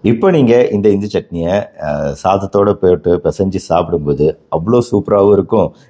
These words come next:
அது அஜீரண பிரச்சனை இருந்தா அது சரியாகவும் போகும். நிறைய பேர் இந்த இஞ்சி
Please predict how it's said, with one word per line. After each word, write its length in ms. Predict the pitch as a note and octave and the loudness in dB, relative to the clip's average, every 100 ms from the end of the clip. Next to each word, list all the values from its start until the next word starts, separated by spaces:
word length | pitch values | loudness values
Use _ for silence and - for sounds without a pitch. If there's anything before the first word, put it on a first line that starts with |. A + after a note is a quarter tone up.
| _ D#2+ - | _ -20 -8
அது 160 | E2+ D#3 | -4 -2
அஜீரண 440 | - B2+ E3+ D#3 | 0 0 0 0
பிரச்சனை 340 | - F#2+ F#2+ E2+ | 0 0 0 2
இருந்தா 340 | E2 D#2 G#2+ | 2 0 -2
அது 160 | E2 F#2+ | -2 -4
சரியாகவும் 460 | E2+ F#2 F#2 E2 C#3 | 0 2 2 2 0
போகும். 260 | F2 D#2+ - _ - | 0 0 -2 _ -2
நிறைய 300 | A2+ D3 D3+ | 2 2 2
பேர் 160 | D#3 | 2
இந்த 160 | C#3+ A#2+ | 2 2
இஞ்சி 240 | A2 A2 | 2 2